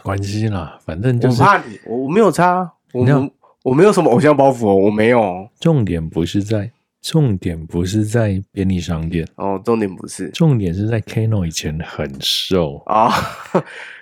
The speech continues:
Speaker 1: 对，
Speaker 2: 感谢，感谢。
Speaker 1: 很瘦，
Speaker 2: 对，对，对。
Speaker 1: 对。
Speaker 2: 现在，现在也需要瘦身产品，如果干爹愿意的话，也是可以来一下这样子。
Speaker 1: 然后 Keno 那一年，我记得他一直，他的那个身材一直保持在，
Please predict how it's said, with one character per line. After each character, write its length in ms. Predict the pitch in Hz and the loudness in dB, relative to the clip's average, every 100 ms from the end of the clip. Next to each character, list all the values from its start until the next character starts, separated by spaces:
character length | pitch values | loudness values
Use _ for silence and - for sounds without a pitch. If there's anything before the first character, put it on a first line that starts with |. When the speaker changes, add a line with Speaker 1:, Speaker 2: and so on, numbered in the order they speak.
| _ _ _ | _ _ _
Speaker 1:
对， 100 | 95 | -6
Speaker 2:
感 200 | 95 90 | -6 -4
谢， 240 | 113 104 | -2 0
感 140 | 90 78 | 0 -4
谢。 80 | 78 | -6
Speaker 1:
很 100 | 90 | -8
瘦， 540 | - - 90 71 - | -8 -4 -4 -6 -10
Speaker 2:
对， 100 | - | -8
对， 80 | 95 | -2
对。 80 | 98 | -2
Speaker 1:
对。 100 | 95 | -2
Speaker 2:
现 160 | 156 156 | 2 2
在， 80 | 143 | 4
现 200 | 170 160 | 2 2
在 180 | 151 | 4
也 60 | 110 | 2
需 100 | 117 | 2
要 140 | 127 | 2
瘦 200 | 127 127 | 2 0
身 160 | 117 113 | 0 -2
产 220 | 110 98 | -4 -8
品， 160 | 101 95 | -8 -6
如 80 | 135 | -4
果 80 | 120 | -2
干 240 | 117 117 | -4 -2
爹 160 | 120 117 | -2 -2
愿 240 | 120 113 | 0 -2
意 80 | 107 | -2
的 140 | 95 | -2
话， 180 | 107 95 | -2 0
也 100 | 87 | -2
是 200 | 101 107 | -6 -10
可 160 | - 98 | -8 -8
以 180 | 92 | -8
来 200 | 82 82 | -10 -14
一 100 | - | -14
下 240 | - 170 - | -10 -10 -10
这 80 | - | -12
样 160 | - | -12
子。 140 | - - _ _ _ - - - - - _ | -20 -20 _ _ _ -14 -14 -20 -20 -20 _
Speaker 1:
然 140 | 110 | -2
后 100 | 117 | 0
Keno 460 | 120 127 120 107 92 _ _ _ _ _ _ - | 0 0 2 0 -4 _ _ _ _ _ _ 2
那 160 | 175 | 4
一 100 | 175 | 6
年， 360 | 170 147 92 80 | 6 4 2 0
我 180 | 82 82 | -2 -4
记 360 | - 160 120 85 - | -4 0 0 -2 -14
得 180 | - - - _ | -14 -14 -20 _
他 160 | - 151 | -6 -4
一 100 | 190 | -2
直， 360 | 147 123 110 139 _ | -2 0 -2 -6 _
他 140 | - 175 | -2 2
的 140 | 151 | 4
那 160 | 139 160 | 2 2
个 160 | 110 | 0
身 320 | 104 - 104 107 | -2 -2 -2 -4
材 220 | 92 85 | -4 -4
一 80 | 104 | -2
直 100 | 95 | -4
保 320 | - 71 87 | -4 -6 -6
持 260 | - 78 | -8 -8
在， 380 | 92 104 95 87 | -4 -2 -2 -4